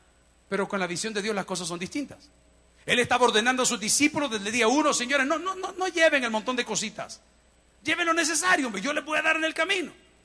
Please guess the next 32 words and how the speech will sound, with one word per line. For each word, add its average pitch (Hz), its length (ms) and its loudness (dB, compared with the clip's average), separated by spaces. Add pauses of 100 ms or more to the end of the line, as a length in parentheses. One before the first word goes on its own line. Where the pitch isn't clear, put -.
No 254 100 0
se 294 140 0
me 285 80 2
aferren, 277 420 6
porque 233 220 0
entonces 262 260 -2
vuelves 262 280 2
a 254 40 -2
ser 269 160 0
esclavo." 277 440 2
Vamos 175 260 -2
a 233 40 0
la 233 80 2
Biblia, 240 300 -2
Primera 214 280 -2
de 202 100 -4
Pedro 233 300 2
uno 233 320 0
cuatro. 196 540 0 (1120)
"Para 247 220 10
una 381 160 8
herencia 294 480 8
incorruptible, 214 1400 2
incontaminada 233 1600 2 (500)
e 247 180 6
inmerecible, 214 840 2
reservada 233 1040 6
en 226 140 2
los 202 180 2
cielos", 277 380 4
¿para 220 220 6
quiénes? 302 520 4